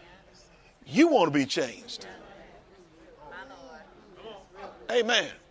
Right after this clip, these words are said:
I'm getting ready to say something because I'm getting ready to go in an area here that, that some people, you know,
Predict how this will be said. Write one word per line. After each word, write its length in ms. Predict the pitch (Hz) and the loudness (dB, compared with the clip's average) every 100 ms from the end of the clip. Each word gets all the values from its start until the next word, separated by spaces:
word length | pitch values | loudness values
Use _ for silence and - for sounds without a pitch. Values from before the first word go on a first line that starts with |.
| - | -10
I'm 140 | 208 | 0
getting 140 | 233 220 | 4 4
ready 120 | 185 | 4
to 40 | |
say 180 | - 190 | 4 2
something 320 | - 156 156 | 4 0 -2
because 220 | 147 165 | 0 2
I'm 120 | 156 156 | 2 2
getting 160 | 170 | 4
ready 140 | 165 151 | 4 2
to 20 | |
go 180 | 165 156 | 2 0
in 80 | |
an 100 | 135 | 0
area 260 | 139 196 147 | -2 -2 -2
here 240 | 143 127 - - - - | -4 -6 -8 -14 -16 -2
that, 160 | 156 156 381 453 453 - - - - | 0 0 -4 -10 -10 -14 -16 -12 -6
that 120 | 143 | 0
some 220 | 202 170 | 2 2
people, 300 | 170 147 143 | 0 -2 -2
you 120 | 147 | -2
know, 220 | 143 131 | -4 -6